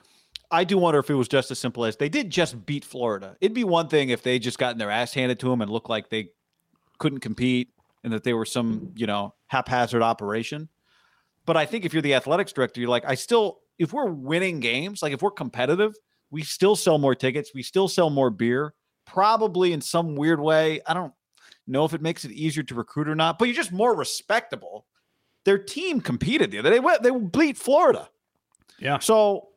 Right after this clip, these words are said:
Speaker 1: uh, you know, I can understand just because they're playing well. If you're playing like dog shit, then, then you replace the coach and, you know, whatever. No one can criticize you. But they're, they're not.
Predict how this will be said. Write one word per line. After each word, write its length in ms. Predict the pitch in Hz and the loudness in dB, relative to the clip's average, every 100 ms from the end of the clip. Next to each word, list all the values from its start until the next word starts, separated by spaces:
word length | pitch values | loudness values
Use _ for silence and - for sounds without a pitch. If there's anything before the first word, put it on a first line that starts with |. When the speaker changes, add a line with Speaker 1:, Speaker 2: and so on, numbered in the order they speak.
| - | -10
Speaker 1:
uh, 100 | - - | -10 -10
you 140 | 208 240 | -6 -2
know, 120 | 175 | 2
I 100 | 359 | 0
can 160 | - 262 | 2 2
understand 720 | 208 175 - 196 190 170 143 | 2 0 -2 0 0 0 -2
just 200 | 180 - | -4 -6
because 280 | 175 165 139 | -4 -2 -2
they're 80 | 131 | -2
playing 320 | 240 294 147 | 0 0 0
well. 240 | 90 76 - | -4 -8 -8
If 120 | 170 | -6
you're 80 | 185 | -4
playing 300 | 262 285 202 | -2 0 0
like 180 | 127 - | 0 2
dog 260 | 214 240 | 2 2
shit, 300 | - 120 120 - | -2 -4 -6 -6
then, 460 | 143 165 160 147 143 _ _ _ _ | -2 0 0 -2 -10 _ _ _ _
then 140 | - 160 | -2 0
you 100 | 147 | 0
replace 300 | 139 156 139 | 2 2 2
the 80 | - | 0
coach 360 | 151 143 143 127 | 0 0 -2 -6
and, 260 | 113 110 - | -6 -6 -8
you 100 | 135 | -6
know, 100 | 117 | -4
whatever. 380 | 107 127 151 101 | -2 2 2 2
No 120 | 107 123 | -2 -2
one 120 | 120 | -2
can 100 | 117 | -6
criticize 540 | 160 165 - 80 - | -8 -8 -10 -14 -18
you. 100 | - - | -18 -6
But 240 | 139 - _ _ _ _ - | -6 -6 _ _ _ _ -8
they're, 140 | 151 - | -8 -8
they're 140 | 147 147 | -8 -4
not. 320 | 240 294 | -4 -4